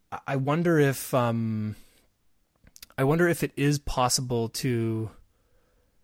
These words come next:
like, I wonder if we should all go to work on Monday and take whatever goals we have and cut them in half or double them or wh-, whatever they are. If they're time goals, cut them in half. If they're a growth goal, double them. And just operate as if that's normal.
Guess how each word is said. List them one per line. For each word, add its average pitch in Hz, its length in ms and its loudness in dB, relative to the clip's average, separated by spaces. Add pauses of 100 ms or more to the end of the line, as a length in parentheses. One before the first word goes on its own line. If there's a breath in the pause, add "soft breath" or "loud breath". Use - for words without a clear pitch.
(160)
like, 131 140 -6
I 143 40 4
wonder 175 160 4
if 160 100 0
we 180 60 2
should - 160 -2
all 147 200 2
go 147 120 4
to 143 100 4
work 131 260 2
on 120 160 0
Monday 110 640 -2
and 123 160 -8
take 143 200 0
whatever 135 260 2
goals 127 360 2
we 117 120 0
have 113 580 -4
and 120 160 -6
cut 143 220 -2
them 139 100 -2
in 131 80 2
half 117 380 0
or 117 40 0
double 120 300 2
them 104 240 -2
or 107 80 -2
wh-, 123 320 -2
whatever 120 260 2
they 113 120 2
are. 104 120 2
If 104 80 -6
they're 113 140 -2
time 139 280 4
goals, 127 220 4
cut 131 160 -2
them 120 140 -2
in 113 60 -2
half. 120 340 -2
If 110 80 -8
they're 113 120 -2
a 110 60 -4
growth 123 320 2
goal, 123 160 2
double 123 260 2
them. 113 280 2 (920)
And 127 400 0 (760)
just - 240 -4
operate 151 380 6
as 131 120 6
if 127 100 4
that's 123 240 6
normal. 120 460 2